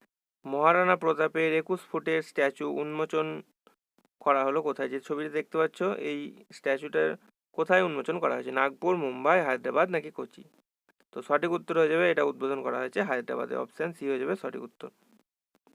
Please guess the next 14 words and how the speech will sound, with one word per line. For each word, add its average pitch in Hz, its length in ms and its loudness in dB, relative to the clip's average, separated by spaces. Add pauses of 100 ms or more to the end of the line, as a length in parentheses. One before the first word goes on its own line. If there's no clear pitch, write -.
(1200)
পরবর্তী 170 380 0
প্রশ্ন 170 320 0
দেখো, 143 200 -2
কলা 175 280 6
গাছের 180 300 2
ফাইবার 156 480 4
দিয়ে 139 260 2
ক্ষতস্থান 160 640 -2
ড্রেসিং 143 400 -4
তৈরি 135 260 -4
করলো 135 480 -4 (420)
কোন 180 300 2
দেশের 165 320 0
বিজ্ঞানীরা? 127 540 -8